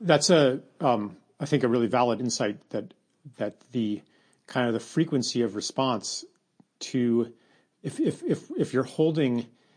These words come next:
the source of the problem as an identifiable other, whether it's a virus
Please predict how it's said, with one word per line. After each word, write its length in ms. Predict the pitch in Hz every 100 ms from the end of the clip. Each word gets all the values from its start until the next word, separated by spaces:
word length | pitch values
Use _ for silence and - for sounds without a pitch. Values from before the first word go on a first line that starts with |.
| _ _
the 320 | 110 117 110 - -
source 420 | - - 147 147
of 100 | 113
the 80 | 123
problem 640 | - 143 135 117 107 139
as 580 | - 123 120 120 110 - - _ -
an 100 | 117
identifiable 840 | 104 139 135 - 131 131 110 123 -
other, 380 | 135 92 98 - _ _ _ _ _ _ _
whether 240 | 127 127
it's 220 | 120 - 156
a 100 | 190
virus 600 | 110 127 131 156 175 -